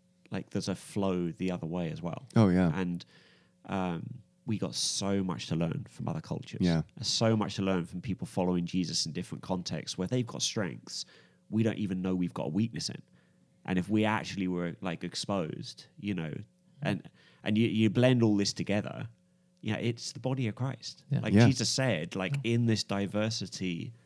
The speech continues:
Speaker 1: there is strength."
Speaker 3: Yeah.
Speaker 1: And so, so much to gain when these partnerships really are a two-way street.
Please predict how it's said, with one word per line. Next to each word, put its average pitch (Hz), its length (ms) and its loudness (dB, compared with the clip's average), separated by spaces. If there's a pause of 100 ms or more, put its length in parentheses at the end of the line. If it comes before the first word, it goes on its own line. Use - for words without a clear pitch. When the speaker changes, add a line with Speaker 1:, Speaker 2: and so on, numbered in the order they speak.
(120)
Speaker 1:
there 95 180 -4
is 85 100 -6
strength." 92 600 -4
Speaker 3:
Yeah. 139 160 4 (400)
Speaker 1:
And 101 180 -4
so, 98 220 0
so 123 480 0
much - 680 -4
to - 80 0
gain 101 340 0
when 87 180 -4
these 90 160 -6
partnerships - 640 -8
really 90 300 -4
are 82 80 -6
a - 80 -8
two-way 82 340 -6
street. - 460 -8